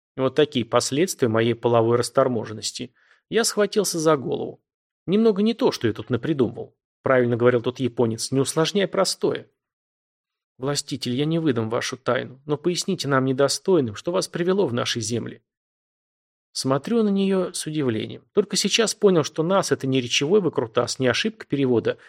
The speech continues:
а именно обозначение группы единомышленников. «Я из другого мира», осторожно начинаю. «Плохая легенда»,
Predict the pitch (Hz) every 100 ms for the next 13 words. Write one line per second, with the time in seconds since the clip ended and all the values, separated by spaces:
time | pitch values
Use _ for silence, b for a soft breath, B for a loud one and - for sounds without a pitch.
0 | b b 131 170 240 214 170 135 123 127
1 | - 170 156 123 127 127 123 123 123 139
2 | 127 110 - 120 - - _ _ _ _
3 | _ _ _ _ _ _ _ _ _ 113
4 | 135 156 165 185 196 196 220 190 131 -
5 | 127 120 101 113 - 123 120 - _ _
6 | _ _ _ _ _ _ _ _ 220 226
7 | 190 156 143 135 131 127 120